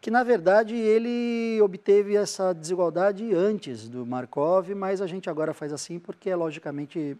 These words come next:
mais imediato. Você, onde tá x, eu posso colocar qualquer coisa. Então, eu vou colocar qualquer coisa, eu vou colocar h de x, né? Lembra, a desigualdade de Markov se aplica pra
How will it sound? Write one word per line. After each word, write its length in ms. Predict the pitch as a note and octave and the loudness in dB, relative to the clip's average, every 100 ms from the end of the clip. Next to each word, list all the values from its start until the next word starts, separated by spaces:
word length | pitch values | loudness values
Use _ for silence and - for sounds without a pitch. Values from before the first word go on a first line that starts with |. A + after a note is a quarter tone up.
| - | -10
mais 580 | C#3 C#3 C#3 C3 - - | -6 -4 -4 -6 -12 -18
imediato. 600 | - C#3+ D3+ B2+ A2+ - _ _ _ _ _ _ _ _ _ _ _ _ | -8 -4 -2 -4 -10 -16 _ _ _ _ _ _ _ _ _ _ _ _
Você, 320 | G3 C#4 C#4+ D#4 | 2 6 6 6
onde 200 | B3 D#4 | 2 2
tá 220 | - F#3 | 2 2
x, 600 | - - A3 A#3 - - | 0 -6 0 0 0 -6
eu 80 | D#3+ | -2
posso 260 | F#3 F3 | -2 -2
colocar 380 | - G3 F#3 G3+ | -2 0 2 0
qualquer 280 | - G3+ A3 | 0 -2 -2
coisa. 460 | - F#3 D#3 A#2 A2 _ _ _ _ _ _ _ _ _ _ _ | 0 2 2 -6 -14 _ _ _ _ _ _ _ _ _ _ _
Então, 220 | F3+ A#3+ C#4 | -4 0 0
eu 40 | |
vou 100 | C#4 | 0
colocar 320 | - C4+ B3+ | 0 2 2
qualquer 280 | B3 A#3+ C4 | 0 0 0
coisa, 260 | A#3+ G#3 C3+ | 2 2 2
eu 40 | |
vou 80 | C#3 | 0
colocar 460 | F#3+ G3 F#3 G3+ F4+ | 0 2 2 0 0
h 400 | G3 F#3 E3 F#3+ | -4 2 2 2
de 120 | A3 | -4
x, 300 | - F#3+ E3+ | -8 -6 -4
né? 120 | E3 | -4
Lembra, 380 | F3+ G#3 F#3 B2+ | 0 0 0 -6
a 20 | |
desigualdade 360 | B2+ D3+ D#3+ F3 | -8 -4 -2 0
de 60 | E3+ | -2
Markov 320 | D#3+ F3+ F#3 | -2 -2 -4
se 100 | F#3+ | -6
aplica 360 | D#3+ F3 F3 | -4 -4 -4
pra 240 | F#3 F3+ | -2 -4